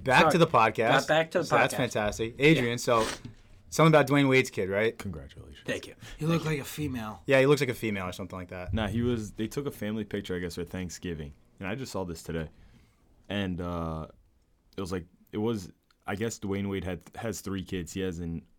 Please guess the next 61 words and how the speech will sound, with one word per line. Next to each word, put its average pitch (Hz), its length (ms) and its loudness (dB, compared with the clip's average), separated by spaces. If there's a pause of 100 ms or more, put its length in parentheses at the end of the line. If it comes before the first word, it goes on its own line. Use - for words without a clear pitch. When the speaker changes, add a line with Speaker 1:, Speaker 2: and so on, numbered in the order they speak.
(440)
Speaker 3:
his 95 180 -6
older 113 200 0
son, 135 520 -6
there's 95 180 -4
a 85 40 -4
middle 107 260 -2
son, 110 260 -6
there's 87 200 -4
a 87 40 -6
younger 87 280 -4
daughter. 80 360 -6 (880)
And 98 440 -6 (520)
the 104 160 -4
older 117 300 0
son 98 260 -6
wasn't 90 260 -4
in 90 100 -4
the 82 40 -6
picture, 90 380 -10
but 87 240 -6
it - 40 -4
was 87 100 -6
just 92 160 -10
the 92 60 -8
middle 95 240 -4
son 104 180 -8
and 95 140 -6
the 90 40 -8
younger 92 220 -4
daughter, 90 560 -6
his 92 180 -10
wife 90 280 -4
and 87 100 -6
him. 90 260 -6 (680)
And 101 120 -8
his 98 160 -6
middle 107 260 -2
son 98 220 -6
was 90 140 -8
wearing, 95 520 -6 (500)
like, 78 440 -8 (280)
long 95 560 -4
nails 85 400 -6
that 87 140 -6
a 85 40 -8
girl 92 360 -4
usually 76 340 -10
wears. 71 180 -8
Speaker 1:
Like - 100 -4
the 117 80 -2
fake 127 280 0
ones, 92 200 -6
right? 98 240 -2
Speaker 3:
Yeah, 101 140 -2
the 80 80 -4
long 85 200 -2
Speaker 1:
Yeah. 95 220 0
Speaker 3:
fake 101 300 -2
nails, 73 340 -10
but 82 220 -14
th-, 117 140 -4